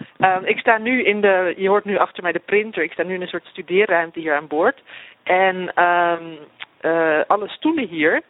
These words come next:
hebben ook slofjes van tennisballen aan. Eh, omdat ze de, anders de hele tijd gaan schuiven 's nachts. Eh, alles schuift hier. Het koffieapparaat kwam al los van de muur.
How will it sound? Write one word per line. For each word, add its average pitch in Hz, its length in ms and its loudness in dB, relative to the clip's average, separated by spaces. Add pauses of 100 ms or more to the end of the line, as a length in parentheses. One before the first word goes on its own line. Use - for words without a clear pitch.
(180)
hebben 196 260 0
ook 180 140 -4
slofjes - 600 -2
van 180 240 -4
tennisballen 143 720 0
aan. 127 220 -2 (500)
Eh, 175 260 2
omdat 180 380 -2
ze 185 80 -10
de, 180 180 0
anders 208 320 0
de 190 80 -4
hele 196 180 -2
tijd 180 220 0
gaan 165 160 -6
schuiven 240 520 -4
's - 120 -20
nachts. - 360 -16
Eh, 135 180 -6
alles 262 320 0
schuift 233 420 -2
hier. 277 200 -10
Het - 140 -8
koffieapparaat 208 720 0
kwam 190 140 -6
al 190 120 -2
los 196 260 -2
van 185 100 -10
de 185 80 -6
muur. 208 400 -2